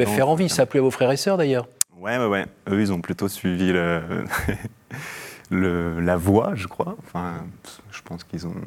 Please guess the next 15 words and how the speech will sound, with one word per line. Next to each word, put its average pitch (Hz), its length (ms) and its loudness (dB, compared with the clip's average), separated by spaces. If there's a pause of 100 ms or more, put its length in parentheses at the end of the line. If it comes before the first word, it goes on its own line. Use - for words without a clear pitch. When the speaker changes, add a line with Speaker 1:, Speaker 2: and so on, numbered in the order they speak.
(540)
Speaker 1:
eu 90 80 -2
leurs 92 160 -2
problèmes 104 360 4
aussi, 123 220 4
mais, 92 240 4
euh, 85 180 -6 (1400)
c'est - 160 0
vrai 101 160 2
qu'ils 101 260 4
ont 92 220 2
plutôt, 107 600 2
euh, 85 380 -2
accroché 90 480 -4
les 92 80 0
wagons, 90 320 2